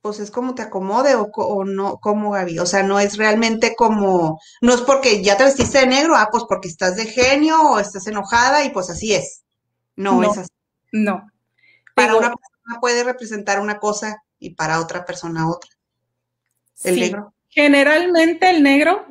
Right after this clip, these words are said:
Speaker 2: que es ausencia del color, como tú bien sabes, digo, el negro y el blanco ya ves que, bueno, no vamos a entrar en temas de diseño, ¿verdad? Porque, pues, no, pero el negro está asociado generalmente a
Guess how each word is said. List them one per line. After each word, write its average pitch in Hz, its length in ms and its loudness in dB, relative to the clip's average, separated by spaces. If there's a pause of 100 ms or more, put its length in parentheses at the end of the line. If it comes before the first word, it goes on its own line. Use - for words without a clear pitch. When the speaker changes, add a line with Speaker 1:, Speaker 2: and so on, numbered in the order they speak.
(240)
Speaker 2:
que - 100 -6
es 202 120 -6
ausencia 240 480 -2
del 226 160 -2
color, 220 340 -4
como 214 240 -10
tú 220 80 -12
bien 233 240 -8
sabes, 277 360 -4 (680)
digo, 208 320 -2 (280)
el 226 140 0
negro 247 220 4
y 320 80 2
el 247 80 2
blanco 254 300 0
ya 277 160 2
ves 277 200 0
que, 294 320 0
bueno, 226 360 -8
no 254 100 -6
vamos 269 160 0
a 330 40 0
entrar 269 180 4
en 262 80 0
temas 277 240 4
de 277 100 4
diseño, 262 300 0
¿verdad? 247 240 2
Porque, 247 260 -6
pues, - 160 -12
no, 247 140 -6 (360)
pero 247 400 4
el 254 220 2
negro 320 540 4 (240)
está 240 260 0
asociado 294 540 0
generalmente 269 1000 2 (300)
a 240 760 2